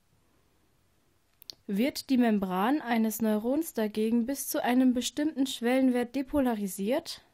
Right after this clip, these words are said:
das geschieht bei plus fünfzehn Millivolt Reizstrom und darüber, dann wird aktiv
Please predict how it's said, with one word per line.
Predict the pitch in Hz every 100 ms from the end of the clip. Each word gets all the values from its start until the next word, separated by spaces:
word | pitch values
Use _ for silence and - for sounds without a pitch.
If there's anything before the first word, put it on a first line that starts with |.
| _
das | 240 247
geschieht | 294 262 269 262 -
bei | 226 214
plus | 214 - 254 320 -
fünfzehn | - 277 - - 247
Millivolt | 247 247 220 208 202
Reizstrom | 196 226 - - 294 294 262
und | 214
darüber, | 196 190 214 277 339 - _ - - _ _ _ -
dann | 220 262 294
wird | 285 285 -
aktiv | 226 - - 285 330